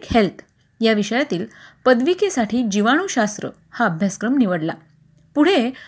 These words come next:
अठराशे चौऱ्याण्णव साली त्यांनी डासांमुळे मलेरियाचा प्रसार कसा होतो याबाबत संशोधन सुरू केलं. तेव्हा ते महानंद गावातील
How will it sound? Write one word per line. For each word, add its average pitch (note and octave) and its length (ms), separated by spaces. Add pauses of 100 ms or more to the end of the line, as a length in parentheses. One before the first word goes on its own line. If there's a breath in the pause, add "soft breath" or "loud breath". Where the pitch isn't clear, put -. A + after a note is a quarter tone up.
(160 loud breath)
अठराशे C4+ 400
चौऱ्याण्णव E4 500
साली G3+ 320 (340 soft breath)
त्यांनी B3 280
डासांमुळे A3 600
मलेरियाचा C#4+ 640
प्रसार D#4 340
कसा C4+ 320
होतो - 520
याबाबत G3+ 500
संशोधन G#3+ 460
सुरू C#4 240
केलं. D#3 220 (600)
तेव्हा A#3 220
ते A#3+ 300 (360 soft breath)
महानंद F#4 460
गावातील G#3 460